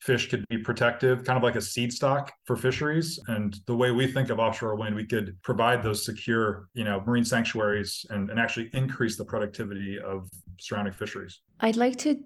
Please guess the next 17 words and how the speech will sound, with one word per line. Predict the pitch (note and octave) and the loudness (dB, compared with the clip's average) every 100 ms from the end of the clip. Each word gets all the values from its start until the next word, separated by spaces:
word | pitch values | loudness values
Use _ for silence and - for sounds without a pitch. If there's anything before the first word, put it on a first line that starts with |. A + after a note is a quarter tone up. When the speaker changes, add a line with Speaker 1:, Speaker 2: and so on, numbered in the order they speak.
| - | 0
Speaker 2:
dig | A3+ G#3+ | 2 4
deeper | G#3 G3+ F#3 | 2 2 2
into | F3+ F3+ F3+ F3+ | 2 2 2 0
Windlift | E3 E3+ E3 E3 D#3+ E3 | 2 0 0 0 -2 -6
itself. | D#3+ - - - F#3+ - - | -8 -6 -4 -4 -6 -8 -6
What | F#3 G#3+ B3+ | 2 4 8
was | C#4 A#3 | 8 6
the | A#3 | 4
motivation | G#3+ G3+ F#3+ F#3 F#3 - F3+ F3 | 6 6 4 2 2 0 0 0
for | F3+ E3 | -2 -4
founding | E3 - F3+ E3+ E3+ D#3+ D#3+ | -4 -4 -2 0 0 0 -2
the | D3+ | -4
company | D#3 E3 D3+ D3 | -4 -4 -4 -4
in | D3 | -2
the | C#3+ | -4
first | - D3+ - | -6 -12 -10
place? | - - F3+ - | -10 -8 -10 -12